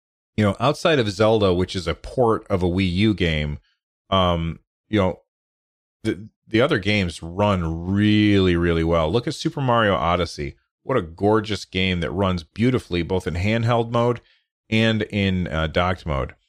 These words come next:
Uh, this is the part that I'm really excited about, this next part. Uh, eight-player online multiplayer with only Nintendo Online. You can play without online services, but will only allow up to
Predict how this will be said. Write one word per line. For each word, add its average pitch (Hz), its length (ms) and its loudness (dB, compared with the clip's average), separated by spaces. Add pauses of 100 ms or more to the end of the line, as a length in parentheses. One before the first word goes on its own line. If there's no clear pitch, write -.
(340)
Uh, 80 380 0
this 139 300 -2
is 101 240 0
the 92 80 -2
part 92 340 -2
that 85 180 0
I'm 76 360 -2
really 82 460 2
excited 73 460 -2
about, 71 300 -2
this 76 220 -6
next 80 240 -2
part. 71 360 -4 (320)
Uh, 78 200 0 (160)
eight-player 117 1200 0 (320)
online 120 520 2
multiplayer 98 640 0 (640)
with 104 340 2
only 135 360 2
Nintendo 110 500 0
Online. 95 520 2
You 90 160 -2
can 131 500 -4
play 120 360 -2
without 104 420 0
online 82 520 0
services, 85 520 -4
but 85 180 -2
will 87 140 -2
only 110 240 0
allow 98 280 2
up - 180 -6
to 87 100 -18